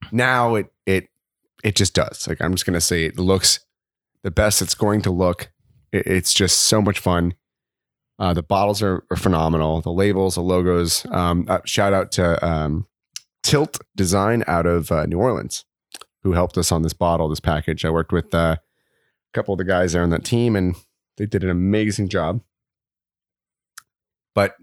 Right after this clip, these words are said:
it's the juice, it's, you know, the, what's in the bottle that's obviously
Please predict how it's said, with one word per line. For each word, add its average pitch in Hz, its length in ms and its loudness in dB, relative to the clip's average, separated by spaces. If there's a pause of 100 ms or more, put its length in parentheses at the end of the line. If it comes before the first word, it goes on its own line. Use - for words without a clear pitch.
(320)
it's - 220 2
the 92 100 0
juice, 107 460 2
it's, - 280 -2
you 104 80 2
know, 80 160 4
the, - 240 -2
what's 90 200 -2
in 127 180 2
the 107 80 0
bottle 71 460 -4 (400)
that's 85 140 -2
obviously 82 460 0